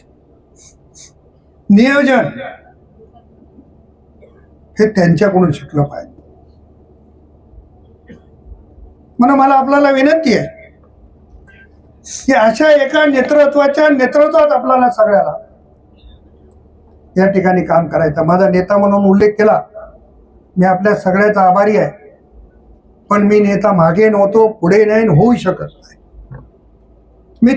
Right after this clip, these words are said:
तुमच्यातला आहे, तुमच्या कुटुंबातला एक सदस्य आहे आणि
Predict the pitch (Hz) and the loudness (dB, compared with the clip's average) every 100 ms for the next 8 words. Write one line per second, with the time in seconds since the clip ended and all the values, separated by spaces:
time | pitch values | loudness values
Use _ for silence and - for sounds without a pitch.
0 | 254 254 254 294 285 294 240 220 233 226 | 0 0 2 0 2 0 0 0 0 2
1 | 285 247 285 285 277 262 277 254 - 214 | 0 0 0 0 0 0 -2 -2 -2 0
2 | 247 247 208 - - _ _ - _ _ | -2 -2 -4 -4 -8 _ _ -20 _ _
3 | _ _ _ _ _ _ - - 196 208 | _ _ _ _ _ _ -20 -12 -4 -2